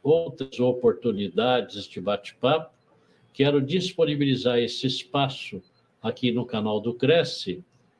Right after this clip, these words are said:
para que, caso o colega queira vir aqui participar pessoalmente, colaborar com suas opiniões, suas sugestões, sem censura, fique à vontade.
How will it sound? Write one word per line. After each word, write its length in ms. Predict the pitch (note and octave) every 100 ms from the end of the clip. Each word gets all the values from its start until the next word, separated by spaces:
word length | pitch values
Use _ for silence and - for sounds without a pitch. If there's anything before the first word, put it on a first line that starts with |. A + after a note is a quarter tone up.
| _
para 220 | - A#2+ B2
que, 340 | - B2 A2
caso 600 | - B2 D3+ D3+ A#2 B2+
o 40 | B2
colega 520 | A#2+ A2+ A#2+ G#2+ - - _
queira 440 | - D#3+ D3+ A2 F#2+
vir 240 | A#2 B2+
aqui 320 | G#2+ - C#3+
participar 920 | - A2 - - - E2+ A2+ C3+ C3+
pessoalmente, 840 | - G#2 - G2 F2+ A#2 D#3 - - _ _ _ _
colaborar 840 | - B2 C3 A2 G#2 C3+ D3 B2+ -
com 100 | A2
suas 420 | - - A#2 G#2
opiniões, 800 | G#2+ - G2 F#2 G#2+ C3 C3+ G#2
suas 420 | - - B2 G#2+
sugestões, 960 | - C3+ C3 G#2+ F#2+ - B2 C#3+ C3+ - _ _ _ -
sem 360 | - D3 D#3
censura, 760 | C#3+ - A#2 - B2 C3+ D3 C3+
fique 280 | - - A#2
à 60 |
vontade. 680 | G#2 G2+ F2+ A2 C#3 D#3 C#3